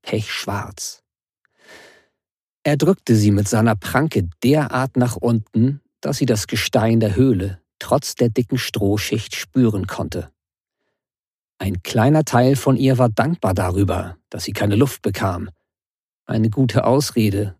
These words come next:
um ihm die Antwort schuldig zu bleiben. Er hätte es nicht verstanden. Das tat er nie. Doch waren die Schmerzen, seine Enttäuschung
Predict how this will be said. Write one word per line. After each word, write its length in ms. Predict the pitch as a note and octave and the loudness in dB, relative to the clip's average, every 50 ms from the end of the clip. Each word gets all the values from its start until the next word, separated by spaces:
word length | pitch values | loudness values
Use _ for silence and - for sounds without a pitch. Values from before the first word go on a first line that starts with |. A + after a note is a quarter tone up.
| _ | _
um 160 | - C3 B2+ G#2+ | -2 0 2 4
ihm 120 | C#3 C#3 | 4 4
die 140 | C3 C#3 - | 4 4 2
Antwort 480 | A#2+ C3 A#2+ - - A2+ G2+ A2 - | 2 0 0 0 0 0 0 0 -4
schuldig 500 | - - - - C#3+ C3 A2+ F#2+ F2 E2+ | -6 -8 -4 0 2 2 2 0 -2 -6
zu 180 | - - - A#2 | -8 -10 -10 -8
bleiben. 460 | G#2+ F#2+ F#2 F#2 F#2 F#2 F#2+ G2 - _ _ _ _ _ _ _ _ _ _ _ _ _ _ _ _ _ _ _ _ _ _ _ _ _ _ _ _ _ _ _ _ _ _ _ _ _ _ _ _ _ _ _ | -8 -6 -6 -6 -8 -8 -12 -14 -18 _ _ _ _ _ _ _ _ _ _ _ _ _ _ _ _ _ _ _ _ _ _ _ _ _ _ _ _ _ _ _ _ _ _ _ _ _ _ _ _ _ _ _
Er 140 | - B2+ C3 | -2 0 2
hätte 240 | B2 D3 D3+ - D3 | 4 2 2 2 2
es 160 | - B2+ - | 0 0 0
nicht 180 | C#3 B2 A2 - | 0 0 0 -2
verstanden. 720 | - - G#2+ - - - A2 A2 G#2 - - F2 E2 - _ _ _ _ _ _ _ _ _ _ _ - | -6 -6 -6 -2 -2 0 0 0 -2 -4 -6 -10 -10 -12 _ _ _ _ _ _ _ _ _ _ _ -14
Das 260 | - - - - - | -12 -10 -10 -10 -10
tat 280 | - - - F#2 F#2 - | -6 -2 -2 -2 -2 -2
er 140 | - G2 F#2+ | -6 -4 -2
nie. 420 | F#2+ G#2 A2+ A2+ G#2+ G2 F2+ F2 _ _ _ _ _ _ _ _ _ _ _ _ _ _ _ _ _ - | 0 2 2 2 2 0 -2 -6 _ _ _ _ _ _ _ _ _ _ _ _ _ _ _ _ _ -8
Doch 240 | - F#2 F2+ - - | -8 -8 -6 -2 0
waren 260 | A2 A#2 A2 G#2+ A2 | 2 2 4 4 2
die 100 | G2+ G2 | 2 2
Schmerzen, 800 | F#2+ - - G#2+ G#2+ A#2+ B2+ C3 - - - G#2+ F2 E2+ F#2+ _ _ _ _ _ _ _ - | -2 -2 -2 -2 -2 -2 -2 -4 -6 -4 -4 -4 -4 -4 -8 _ _ _ _ _ _ _ -8
seine 340 | A2+ G#2+ A2 A#2 A#2 A#2 | -2 0 2 4 4 2
Enttäuschung 760 | G#2+ A2 A2 - - A#2+ B2+ D3+ D3 - - G#2 E2+ D#2+ D#2+ - | 2 0 -4 -4 -2 0 0 0 0 -2 -4 -4 -4 -4 -6 -10